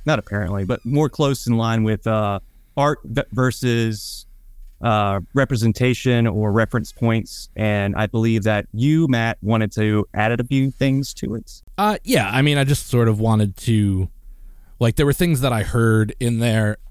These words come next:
Speaker 2: that sound awfully close to the way, um, you know, music operates and stuff like that, and, like, the kind of stuff that I work on as well. And, um,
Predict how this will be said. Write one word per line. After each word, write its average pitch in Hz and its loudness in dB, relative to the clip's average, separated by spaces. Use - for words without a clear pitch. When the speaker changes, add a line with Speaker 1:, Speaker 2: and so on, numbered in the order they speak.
Speaker 2:
that 113 -4
sound 110 -6
awfully 113 -2
close 107 -4
to - -8
the 104 -4
way, 104 -4
um, 104 -2
you 123 0
know, 101 0
music 113 -2
operates 107 -2
and 113 -4
stuff - -2
like 104 -2
that, 104 -4
and, 95 -6
like, 101 -8
the 107 -6
kind 98 -6
of - -10
stuff 98 -6
that 101 -4
I 101 -2
work 101 -2
on 101 2
as 101 -2
well. 104 -2
And, 107 -2
um, 95 -2